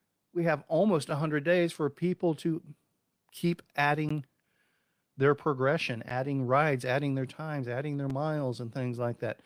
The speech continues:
Uh, just because the first group kicked off this weekend doesn't mean somebody can't join in November and start tabulating their miles and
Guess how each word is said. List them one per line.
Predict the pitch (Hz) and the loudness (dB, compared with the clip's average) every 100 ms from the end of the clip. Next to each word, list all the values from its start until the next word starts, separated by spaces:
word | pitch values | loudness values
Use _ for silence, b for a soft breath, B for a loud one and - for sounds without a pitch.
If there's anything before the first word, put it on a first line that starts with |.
| B B B - | B B B -2
Uh, | 131 | -2
just | 120 170 - | 2 -2 0
because | 185 - 180 170 151 | -4 0 2 2 0
the | - 143 | -4 -4
first | 170 170 160 - _ - _ 123 | -2 -4 -6 -16 _ -20 _ -6
group | 135 160 165 - | 2 2 0 -4
kicked | 175 - | -4 0
off | 165 151 | 0 2
this | 160 139 | -2 -4
weekend | 185 185 - 139 135 123 | -2 -2 -2 -2 0 2
doesn't | 127 135 160 | 2 2 -2
mean | 151 143 | -4 -4
somebody | 131 147 151 139 | -4 -4 -2 -4
can't | 127 147 131 123 | -6 -8 -8 -8
join | 110 127 139 | -4 -4 -2
in | 135 | -2
November | 127 120 117 143 120 107 - - | -2 -4 -4 -4 -4 -6 -8 -12
and | 117 | -12
start | - 120 - b b b b b | -4 -4 -4 b b b b b
tabulating | - 147 139 143 143 135 131 | 0 0 2 4 4 4 2
their | 135 147 | 2 2
miles | 135 135 135 135 - | 4 2 2 -2 -4
and | 131 135 135 | -2 0 0